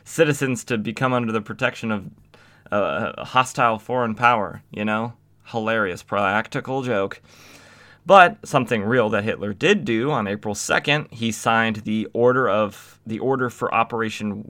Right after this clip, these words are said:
Weserübung. Sorry, I don't speak German. Uh, the German invasion of Denmark and Norway. Pretty big event.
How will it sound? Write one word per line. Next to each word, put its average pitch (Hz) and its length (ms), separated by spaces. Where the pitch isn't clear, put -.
Weserübung. 143 1500
Sorry, 101 360
I 104 60
don't 110 200
speak - 340
German. 160 440
Uh, 120 240
the 123 120
German 127 340
invasion 101 420
of 92 100
Denmark 92 500
and 95 320
Norway. 127 400
Pretty 101 280
big 95 440
event. 117 480